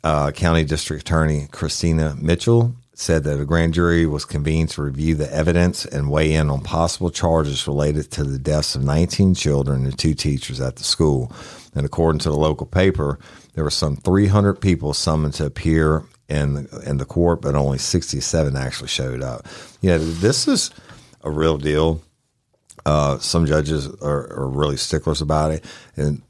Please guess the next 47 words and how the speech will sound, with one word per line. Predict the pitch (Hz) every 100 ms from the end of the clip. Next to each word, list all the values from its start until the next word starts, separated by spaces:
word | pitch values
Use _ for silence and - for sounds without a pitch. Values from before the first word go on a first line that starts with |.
| -
when | 73 73
you | 73
get | 71 80 -
your | 67
jury | 78 78
summons | 76 - 78 78 71
and | 67 67
people | - 76 69
just | 69 -
don't | 78
show | - 82 85
up, | 90 - - - -
I've | 71 82
actually | 85 80 78
gone | 76 73
out | 73 73 -
to | -
people's | 80 71 67
houses | 71 76 73 69
and | 65 65
job | 71 71
sites | - 71 65 65
and |
arrested | 60 64 78 - -
them | 60
and | 60
brought | 64 65
them | 64
to | 65
the | 65
courtroom | - 64 67 64
before | 64 67 62
the |
judge | 60 64 64
say, | - 62
"Why | 62 62
you | 57
didn't | 57
show | - 57
up?" | 57 - - -
So | - 65
do | 65 78
your | 69
civic | - 64 60
duty. | 65 60
But | 60 76 71
anyway, | 101 80 67 65